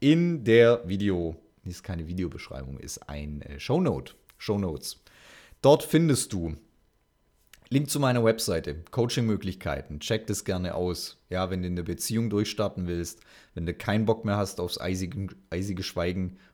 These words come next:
und nebeneinander im Bett liegen, sondern wieder mehr Harmonie willst, wieder mehr Intimität, mehr Spannung und vor allem mehr Intensität im Alltag, dann kommst du auch gerne auf mich zu.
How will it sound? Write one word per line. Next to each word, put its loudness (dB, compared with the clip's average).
und -4
nebeneinander -2
im -4
Bett -2
liegen, -4
sondern -4
wieder -2
mehr -2
Harmonie -4
willst, -6
wieder -4
mehr -4
Intimität, -4
mehr -4
Spannung -4
und -10
vor -4
allem -4
mehr -4
Intensität -4
im -8
Alltag, -6
dann -6
kommst -6
du -4
auch -6
gerne -2
auf -4
mich -10
zu. -2